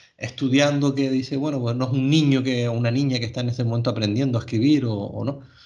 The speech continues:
sino ya estamos hablando de, de otras cosas. Y esto es como todo, ¿sabes? Es como la educación que tú le das a tus hijos. Si tú, si para tu, tu hijo bebé con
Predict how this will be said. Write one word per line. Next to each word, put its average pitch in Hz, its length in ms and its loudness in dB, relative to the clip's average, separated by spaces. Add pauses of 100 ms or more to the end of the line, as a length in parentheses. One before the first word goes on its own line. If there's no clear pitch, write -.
(100)
sino 92 240 -10
ya 87 100 -6
estamos 90 280 -4
hablando 104 260 -2
de, 110 140 -2
de - 80 -4
otras - 220 -12
cosas. 139 280 -4
Y - 40 0
esto - 220 -8
es - 60 -8
como 117 180 0
todo, 139 240 4
¿sabes? 92 240 0 (300)
Es 107 140 0
como 127 160 2
la 131 80 2
educación 127 260 2
que 131 80 4
tú 127 80 4
le 120 60 6
das 117 40 2
a 104 40 -4
tus 101 140 0
hijos. 143 140 4
Si 107 120 2
tú, 117 100 0
si 117 120 -4
para 120 120 2
tu, 117 260 -4 (200)
tu 127 160 4
hijo 127 160 4
bebé 127 360 2 (380)
con 110 380 0